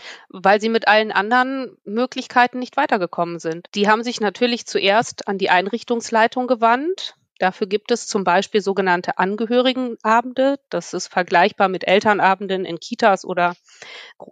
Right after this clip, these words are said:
Schulen, wo dann die Angehörigen die Möglichkeit hätten, mit der Leitung zu sprechen. Sie haben gesagt, dass sie dort mehrfach ihre Vorwürfe vorgebracht haben,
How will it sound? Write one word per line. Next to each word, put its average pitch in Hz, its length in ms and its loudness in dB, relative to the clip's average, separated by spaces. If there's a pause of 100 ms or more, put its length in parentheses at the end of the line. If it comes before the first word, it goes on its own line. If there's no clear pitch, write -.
Schulen, 277 640 2
wo 208 240 -2
dann 190 180 2
die 185 140 0
Angehörigen 208 640 0
die 190 80 -4
Möglichkeit 196 580 -2
hätten, 214 240 -2
mit 208 160 -4
der 185 160 2
Leitung 180 340 -2
zu - 140 -14
sprechen. 294 520 -2 (680)
Sie 208 220 0
haben 208 160 0
gesagt, 196 340 2
dass 202 160 2
sie 208 140 -4
dort 190 340 2
mehrfach 202 520 0
ihre 196 480 0 (640)
Vorwürfe 202 560 0
vorgebracht 220 720 0
haben, 254 420 2